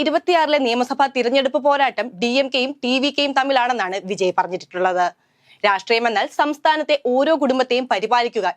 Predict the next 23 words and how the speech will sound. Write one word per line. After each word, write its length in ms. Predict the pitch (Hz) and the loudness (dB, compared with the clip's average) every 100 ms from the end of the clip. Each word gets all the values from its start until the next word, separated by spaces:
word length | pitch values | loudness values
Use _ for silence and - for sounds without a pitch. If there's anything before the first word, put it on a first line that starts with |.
| 190 | -4
എന്നതാണ്. 420 | 196 180 180 180 180 _ _ _ - | -2 0 -2 -4 -8 _ _ _ 0
അതൊരു 200 | 359 415 403 | 2 0 0
കുടുംബത്തെ 400 | 269 285 302 359 262 | 0 0 0 0 2
മാത്രം 300 | 240 254 294 | 0 0 0
പരിപാലിക്കുന്നതാണോ 840 | 254 226 262 269 285 277 240 226 269 240 | 0 0 0 -2 -2 0 2 0 0 0
എന്നും 180 | 226 180 185 | -2 -4 -6
ഡി 80 | 214 220 | -2 -2
എം 60 | 220 | 0
കെ 60 | 226 214 | 0 0
ഉന്നമിട്ട് 380 | 220 233 196 175 185 | 0 -2 -4 -8 -8
വിജയ് 220 | 185 175 | -4 -4
ചോദിച്ചു. 360 | 175 165 151 180 170 _ _ _ _ _ 294 | -4 -6 -2 0 -2 _ _ _ _ _ -2
മുഖ്യമന്ത്രി 440 | 349 381 381 349 - 247 | 2 2 2 2 0 -2
എം 60 | 254 | 0
കെ 80 | 311 | -2
സ്റ്റാലിന്റെ 420 | 302 294 302 285 277 | 2 0 2 0 0
പേരെടുത്ത് 380 | 214 226 262 254 226 | 2 2 0 0 -2
വിജയ് 200 | 214 175 185 | -2 -2 -2
വിമർശിക്കുകയും 600 | 190 202 208 196 190 170 | -2 -2 -2 0 0 0
ചെയ്തു. 260 | 180 175 180 165 _ _ _ _ _ - | -2 0 0 -2 _ _ _ _ _ -2
കേന്ദ്രത്തിലെ 460 | 370 392 370 370 370 262 | 2 2 2 2 2 2
ബി 80 | 233 233 | 0 0
ജെ 100 | 285 | 0